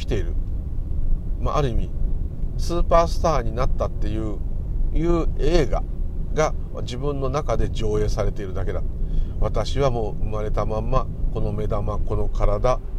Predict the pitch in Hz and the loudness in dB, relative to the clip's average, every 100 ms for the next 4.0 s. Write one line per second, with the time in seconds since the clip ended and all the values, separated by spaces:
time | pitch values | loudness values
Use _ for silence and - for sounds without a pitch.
0 | - - - 110 101 - - 127 123 - | -2 -2 -2 -2 -2 -2 -2 -2 -2 -2
1 | 110 104 107 113 - 110 113 107 110 110 | -4 -4 -4 -2 -2 -2 -2 -2 -4 -2
2 | 110 - - - - - 104 107 127 120 | -2 -2 -2 -2 -2 -2 2 2 2 2
3 | - - - - - - 107 120 - - | -2 0 -2 0 -2 -2 -2 0 -2 -2